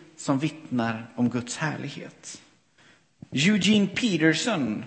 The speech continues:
han som skrev The Message, den bibelöversättningen, han skriver så här i en av sina andra böcker, att, jag ska läsa citatet på engelska först, sen ska jag översätta det till svenska. "Muckraking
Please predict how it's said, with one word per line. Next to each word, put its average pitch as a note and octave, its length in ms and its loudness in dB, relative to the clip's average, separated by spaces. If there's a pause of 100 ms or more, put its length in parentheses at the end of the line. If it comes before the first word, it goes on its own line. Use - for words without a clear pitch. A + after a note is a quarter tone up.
(360)
han F3 180 6
som F3 160 0
skrev C#3+ 720 4
The D#3 80 6
Message, F#3+ 680 2
den E3+ 180 4
bibelöversättningen, B2+ 960 0 (340)
han G3+ 120 6
skriver G#3+ 380 6
så G#3+ 120 2
här G#3+ 340 8
i F#3+ 80 4
en E3 160 4
av D3+ 80 4
sina D3 220 0
andra B2+ 320 4
böcker, B2 360 -2
att, - 360 -6 (200)
jag C#3+ 140 2
ska F3+ 120 4
läsa E3+ 300 8
citatet C#3+ 480 4
på E3 80 4
engelska C3 420 6
först, - 220 -12
sen C3+ 140 0
ska C3 120 0
jag B2 80 2
översätta G#2+ 440 -4
det G2+ 120 -6 (400)
till - 100 -10
svenska. A2 460 -6 (1000)
"Muckraking D3+ 1300 4